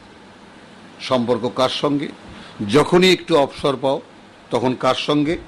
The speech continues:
তুমি মনোযোগ স্থাপন করো এবং তোমার সৃষ্টিকর্তা প্রতিপালকের দিকে লক্ষ্য আরোপ করো বা লক্ষ্য আরোপ করো বা মনোযোগ স্থির করো, যেটা ইব্রাহিমের আমরা দেখেছি, "ইন্নী ওয়াজ্জাহাতু ওয়াজহিয়া লিল্লাযী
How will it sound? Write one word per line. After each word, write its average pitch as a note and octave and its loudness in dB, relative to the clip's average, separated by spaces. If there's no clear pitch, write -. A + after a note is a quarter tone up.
তুমি B2 2
মনোযোগ C#3 4
স্থাপন D#3+ 0
করো F#3 2
এবং B2 -2
তোমার B2 -2
সৃষ্টিকর্তা A#2+ -6
প্রতিপালকের G#2+ -6
দিকে A#2 -6
লক্ষ্য A#2+ 0
আরোপ G2+ 0
করো A#2+ 0
বা B2+ 2
লক্ষ্য C#3+ 4
আরোপ A#2 4
করো A#2+ -2
বা B2 2
মনোযোগ C3 4
স্থির B2 -2
করো, F2+ -4
যেটা B2 2
ইব্রাহিমের C3 0
আমরা B2+ 2
দেখেছি, B2 -2
"ইন্নী A#2+ 0
ওয়াজ্জাহাতু A2 -2
ওয়াজহিয়া G#2 -4
লিল্লাযী G#2+ -4